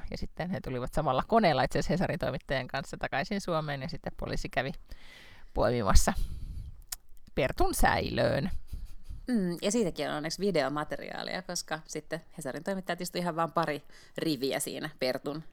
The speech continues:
Speaker 2: edessä siellä lentokoneessa.
Speaker 1: Mut mitä poliisi tommosessa tilanteessa ajattelee? Ajatteleeko se silleen, että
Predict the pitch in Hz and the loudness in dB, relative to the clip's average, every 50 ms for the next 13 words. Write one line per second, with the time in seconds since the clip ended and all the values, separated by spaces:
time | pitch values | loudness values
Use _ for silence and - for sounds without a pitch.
0 | - - - 131 - 156 156 - - 156 - 165 156 - 175 - - - - - | -12 -8 -6 -4 -4 -4 -4 -4 -4 -4 -6 -8 -8 -8 -10 -10 -12 -16 -18 -20
1 | - - - - - - - - - - - - - - 190 - - - 156 156 | -20 -20 -20 -18 -18 -18 -20 -20 -20 -20 -20 -20 -18 -14 -12 -10 -10 -8 -8 -8
2 | 160 170 170 - - - - - - - - - - - - - - - - - | -6 -6 -6 -6 -8 -8 -14 -18 -18 -20 -20 -20 -20 -20 -20 -20 -20 -20 -20 -20
3 | - - - - - - 214 202 - 311 415 - - 294 320 330 240 196 - 208 | -18 -18 -16 -16 -10 -6 -4 -2 0 0 0 4 4 4 4 6 4 4 4 4
4 | 202 185 180 180 175 - - 170 165 165 - 127 - - 147 151 - - 139 139 | 2 2 2 0 -2 -2 -2 -2 0 0 0 0 0 0 -2 -2 -4 -2 2 4
5 | 139 - - - 262 214 - - - - 175 156 151 147 - - | 4 4 4 4 2 2 2 2 0 0 0 2 2 0 0 -2